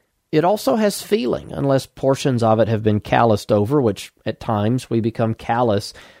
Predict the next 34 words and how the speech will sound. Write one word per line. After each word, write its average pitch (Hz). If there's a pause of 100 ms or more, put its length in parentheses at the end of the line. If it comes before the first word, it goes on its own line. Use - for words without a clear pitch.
(160)
to 139
the 113
things 127
that 139
we 117
ought 131
to 117
feel 107
because 113
sin 123
desensitizes 110
us 98
as 104
God's 98
people. 165
But 107 (400)
flesh 185
has 151
feeling. 120
Flesh 104
is 156
soft. - (260)
Stone 208
has 160
no 151
feeling. 113
Stone 87
is 117
hard. 208 (400)
God 165
takes -
the 120
stony 160
heart, 127